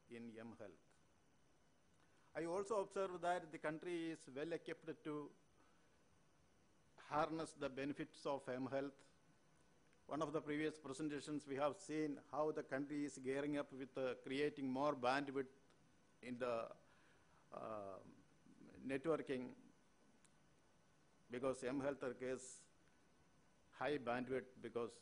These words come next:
pictures, X-rays, all have to be transmitted over the network. Through M Health, there are s-, various services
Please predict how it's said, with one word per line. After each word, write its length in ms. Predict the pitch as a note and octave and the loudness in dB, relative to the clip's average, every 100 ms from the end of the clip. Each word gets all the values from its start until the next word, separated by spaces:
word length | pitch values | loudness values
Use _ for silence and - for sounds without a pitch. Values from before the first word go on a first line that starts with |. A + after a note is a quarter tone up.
| - - - - - - - - - | -20 -20 -20 -20 -20 -20 -20 -20 -10
pictures, 580 | C3+ C3 - C3+ B2 - - - | -2 -2 0 0 0 -4 -8 0
X-rays, 760 | A#2+ - C3+ B2+ A#2+ - - - - - - - - - - | 0 0 0 2 0 -4 -14 -18 -20 -20 -20 -20 -20 -20 -2
all 260 | A#2+ C3+ B2+ | 2 4 4
have 160 | B2 - | 0 0
to 60 | A#2+ | -6
be 100 | A#2+ | -4
transmitted 720 | A2 A2 A#2+ B2 A2+ A#2+ G#2+ - - | 0 0 -2 -8 -2 -2 -2 -8 -6
over 220 | A2+ A2+ A2+ | -2 0 -2
the 60 | A2 | -4
network. 400 | G#2+ G2+ G#2 F#2 - - - - - - - - - - - - - - - - - - - - - - - - - - - - - - - - - - - - - - - - - - - - - - - - - - - - | -8 -8 -8 -8 -10 -20 -20 -20 -20 -20 -20 -20 -20 -20 -20 -20 -20 -20 -20 -20 -20 -20 -20 -20 -20 -20 -20 -20 -20 -20 -20 -20 -20 -20 -20 -20 -20 -20 -20 -20 -20 -20 -20 -20 -20 -20 -20 -20 -20 -20 -20 -20 -20 -20 -12 0
Through 160 | G#3+ A3+ | 2 6
M 180 | G#3 G3 | 6 8
Health, 280 | G3+ G3 - - - - - - - - - - - | 8 6 -2 -18 -20 -20 -20 -20 -20 -20 -20 -20 -4
there 160 | C#3 F3 | 4 6
are 120 | F#3 | 6
s-, 200 | E3 - - - - - | 2 -10 -16 -20 -18 -4
various 600 | C#3 E3+ F#3+ G3 F#3+ - | 4 6 10 8 8 -2
services 680 | - D#3 E3+ D#3+ F3+ - - | 2 2 4 4 2 -2 -6